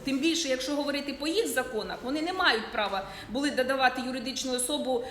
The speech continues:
скажімо, м, е, значить, О С Н. Але оскільки ми живемо ще в цьому безправному суспільстві, я,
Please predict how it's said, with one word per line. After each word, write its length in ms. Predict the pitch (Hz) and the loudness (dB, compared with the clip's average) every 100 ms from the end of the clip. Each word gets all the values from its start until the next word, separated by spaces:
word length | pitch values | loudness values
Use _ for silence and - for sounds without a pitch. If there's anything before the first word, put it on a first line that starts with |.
| - | -4
скажімо, 460 | - 262 269 240 - 226 - | 0 0 0 -2 -4 -8 -6
м, 160 | 254 262 - 220 | -4 -4 -6 0
е, 260 | 247 240 | 4 4
значить, 360 | 233 254 262 233 | 2 0 -4 -4
О 120 | 294 294 | 0 2
С 240 | 302 - | 2 2
Н. 180 | 262 190 180 170 - - - | 2 2 -2 -8 -12 -14 2
Але 220 | 262 294 | 4 4
оскільки 500 | 294 - 359 294 262 | 2 2 2 2 2
ми 140 | 262 | 2
живемо 360 | 269 277 285 262 | 2 4 4 4
ще 200 | 254 277 | 2 0
в 100 | 262 | 0
цьому 280 | 277 277 254 | 0 0 2
безправному 720 | 262 269 370 453 440 285 262 | 0 0 4 4 4 2 0
суспільстві, 600 | 254 233 233 208 - 202 | -4 -6 -6 -8 -8 -4
я, 280 | 226 294 294 | 2 2 2